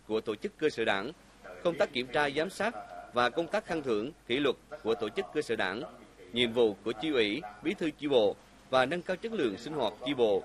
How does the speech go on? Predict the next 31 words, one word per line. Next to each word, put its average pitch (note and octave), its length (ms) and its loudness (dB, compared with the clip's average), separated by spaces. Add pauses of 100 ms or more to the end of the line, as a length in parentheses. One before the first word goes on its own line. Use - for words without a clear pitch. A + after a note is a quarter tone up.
(420)
phòng B2+ 200 2
chống C#3+ 240 -2
từ C#3+ 80 0
diễn G#2 260 -4
biến, C#3 240 -4 (280)
từ A2+ 140 2
chuyển A2+ 220 -6
hóa C#3 280 -4
trong D3 160 -2
cán E3+ 200 -2
bộ, A2 240 4 (200)
đảng A2 200 -2
viên D3+ 180 2
cơ C3+ 160 -2
sở. G#2+ 340 2 (480)
Qua E3+ 140 8
lớp E3+ 160 4 (100)
bồi C3 200 4
dưỡng A#2 220 2
nghiệp D#3+ 160 0
vụ A#2 180 4
công C#3+ 200 -2
tác F3+ 120 -8 (100)
đảng, B2 360 0 (840)
nhằm C3 140 2 (100)
giáo C3 320 0
dục F#3+ 160 0 (320)
lý C#3+ 140 -2 (100)
luận D#3+ 360 -2 (180)
chính F3 100 -4
trị, A2+ 460 0